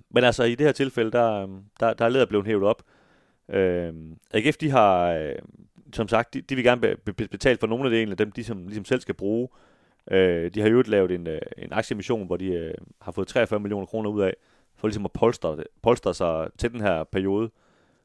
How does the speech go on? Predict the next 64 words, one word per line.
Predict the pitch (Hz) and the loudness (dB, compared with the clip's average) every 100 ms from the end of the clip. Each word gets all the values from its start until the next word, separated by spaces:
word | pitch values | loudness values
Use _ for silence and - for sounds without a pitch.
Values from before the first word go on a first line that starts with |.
| - - | -8 0
Øhm, | 92 82 82 80 - | 0 0 -8 -14 -4
A | 95 | 0
G | 104 | 2
F | |
har | 98 | 2
også, | 92 107 92 | 0 0 -4
øh, | 87 - | -4 -4
været | 92 - | -4 0
meget | 110 | 4
åbne | 113 113 | 4 2
omkring | 87 104 104 | -4 -4 -4
det | 101 | -4
her | 90 | -4
transfervindue, | - 104 101 95 98 98 | -2 -4 -2 -6 -4 -8
hvor | 90 87 | -6 -6
de, | 90 87 - | -6 -10 -12
hvor | 90 | -14
de | 90 | -10
siger, | 110 95 | -2 -2
at, | - | -2
øh, | - - _ _ _ _ _ _ _ | -10 -12 _ _ _ _ _ _ _
at, | - 90 | -8 -6
øh, | 85 | -6
de | 90 | -2
har | 95 | -2
ikke | - | 0
brugt | 113 | -2
så | - | -2
mange | 92 101 | -6 -4
penge, | 107 110 | -4 -4
som | 95 82 | -12 -6
de | 92 | -6
har | |
fået | 98 98 | 0 2
ind. | 123 - | 2 -2
Og | - | -10
siger, | 101 | -2
noget | 110 | 0
af | 104 | 2
det | |
handler | 101 123 | 0 0
altså | 92 104 | -2 -2
også | 110 | -4
om, | 101 | -4
at, | 85 | -6
øh, | 85 82 82 _ _ _ _ | -6 -8 -12 _ _ _ _
at | - 92 | -12 -8
de, | 90 87 | -6 -6
de | 107 | -4
er | |
på | 98 | 0
vej | 104 | 0
ind | 110 | 0
i | |
en, | 95 - | -4 -8
i | |
en | 107 | -6
periode, | 104 95 117 | -2 0 0
hvor, | 107 90 85 82 85 _ _ _ _ | -2 -4 -4 -10 -16 _ _ _ _
hvor | - 90 85 - | -8 -6 -4 -6
økonomien | 90 110 113 101 | -8 -8 -8 -8
bliver | 117 110 | -4 -6
lidt | 90 | -4
stram, | 104 | -6